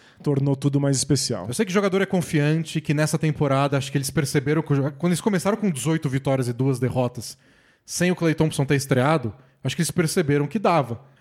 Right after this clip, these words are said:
Speaker 2: Mas em algum momento dos últimos dois anos, acho que eles olharam e falaram, "Putz, sei lá, viu? Sei lá se vai rolar."
Speaker 1: E eu fico feliz não só pelo Warriors, mas fico feliz pelo Stephen Curry também,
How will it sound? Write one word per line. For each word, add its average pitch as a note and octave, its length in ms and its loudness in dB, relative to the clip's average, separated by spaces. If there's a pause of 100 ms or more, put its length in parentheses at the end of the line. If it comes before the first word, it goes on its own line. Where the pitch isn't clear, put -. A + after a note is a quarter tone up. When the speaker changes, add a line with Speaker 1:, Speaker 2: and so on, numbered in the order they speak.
(120)
Speaker 2:
Mas A#2+ 760 0
em C#3+ 80 0
algum C#3+ 200 0
momento E3+ 320 2
dos C#3 160 -2
últimos D3 360 0
dois C3+ 320 0
anos, D#3 320 0
acho E3 200 -2
que - 80 -2
eles D#3 160 -4
olharam C#3+ 340 2
e - 40 -4
falaram, C#3+ 200 -2 (100)
"Putz, - 440 -10 (300)
sei C3 400 2
lá, G#2+ 240 0
viu? G#2 220 -10 (720)
Sei D3 320 0
lá C3 160 2
se C3 120 -4
vai C3 120 2
rolar." G#2 340 -8 (340)
Speaker 1:
E A3+ 280 2
eu F3 100 4
fico - 240 -2
feliz C#3 760 0 (420)
não C#3 200 2
só C3+ 200 0
pelo C3+ 220 0
Warriors, D3 240 2
mas F3 160 0
fico F3+ 180 -4
feliz E3 280 0
pelo F#3 200 0
Stephen F#3 320 0
Curry D3 240 0
também, C3 420 0